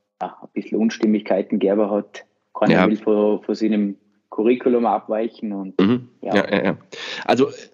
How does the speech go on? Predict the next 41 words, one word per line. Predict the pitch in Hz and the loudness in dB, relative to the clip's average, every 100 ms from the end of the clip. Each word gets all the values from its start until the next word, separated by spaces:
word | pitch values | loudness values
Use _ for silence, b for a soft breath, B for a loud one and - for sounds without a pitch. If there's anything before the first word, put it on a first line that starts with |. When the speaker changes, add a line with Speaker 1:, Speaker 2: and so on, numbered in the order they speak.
| _ | _
Speaker 2:
und, | 143 135 - | 2 2 2
ähm, | 117 117 120 | 2 2 2
es | 113 - | -2 2
gibt | 156 160 | 0 2
auch, | 165 170 | 0 2
und | 110 104 | 2 2
das | 147 - - | 0 -2 -4
ist | 143 123 - - _ - | -2 -2 -4 -10 _ -4
relativ | 104 117 120 107 - | 0 2 2 0 0
neu | 110 | 2
bei | 101 | 2
der | 85 | 2
Bundeswehr, | 110 160 147 | 2 2 2
das | 135 123 | 2 2
ist | |
auch | 104 - | 0 2
diesen, | 113 107 104 104 B B B B B | 2 4 4 2 B B B B B
also | - 95 | 2 4
es | - | 4
gab | 101 | 2
schon | - 117 | 4 4
immer | 101 | 4
einen | 90 | 2
Hochgebirgszug | 135 - 147 160 160 - 170 185 - | 2 2 2 2 -2 0 2 4 4
und | 104 | 2
da | 120 | 2
gibt's | 117 | 2
jetzt | 110 | 2
aber | 104 101 | 2 2
auch | 113 | 2
eine | 110 | 0
kombinierte | - 107 104 104 98 | 2 2 4 4 4
Ausbildung | 85 101 - 95 104 | 2 2 2 4 4
mit | 92 | 4
einem | 92 | 2
Abzeichen | - 92 - 92 92 90 - - - _ _ _ - | 2 0 2 2 2 0 -2 -12 -20 _ _ _ -2
gemeinsam | 95 78 85 95 | 2 4 4 4
mit | 85 | 4
den | 78 - | 2 2
Österreichern, | 76 - 73 76 82 71 | 0 0 0 0 -2 0
ne? | 80 | 2